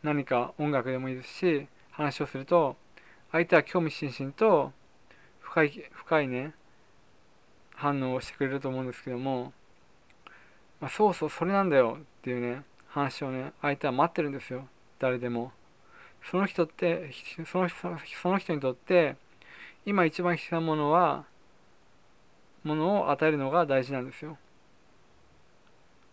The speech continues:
欲しいものと必ず必要なものとは同じじゃなくてもいいんですよ。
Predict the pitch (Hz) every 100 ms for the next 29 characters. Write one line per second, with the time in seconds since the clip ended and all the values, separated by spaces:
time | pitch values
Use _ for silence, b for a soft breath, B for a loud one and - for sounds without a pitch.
0 | - 156 - 226 185 156 156 220 175 151
1 | - 160 160 156 190 - - 180 170 165
2 | 165 160 180 185 151 147 147 170 170 -
3 | 160 151 135 131 - 143